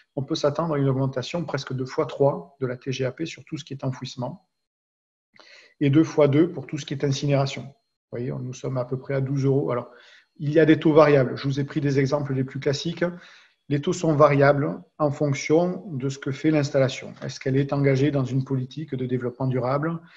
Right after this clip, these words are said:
Euh, est-ce qu'elle est certifiée ? Est-ce que, euh, elle a des installations qui lui permettent de capter du biogaz en plus, de faire du,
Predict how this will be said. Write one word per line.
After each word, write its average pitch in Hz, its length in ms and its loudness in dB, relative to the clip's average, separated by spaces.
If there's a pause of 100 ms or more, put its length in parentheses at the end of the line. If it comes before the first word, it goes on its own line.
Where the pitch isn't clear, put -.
(240)
Euh, 117 260 -4
est-ce 120 140 -10
qu'elle 127 140 -2
est - 20 0
certifiée ? 135 880 -4 (320)
Est-ce 131 220 -6
que, - 120 -8
euh, 143 560 2
elle 135 140 -2
a 143 80 0
des 135 400 2
installations 143 480 0
qui 147 140 -6
lui 131 100 -4
permettent 135 440 0
de 135 360 -2
capter 139 380 -4
du 135 160 -2
biogaz 139 400 2
en 143 100 2
plus, 151 420 -6
de 127 120 -8
faire 143 260 -2
du, 131 380 -2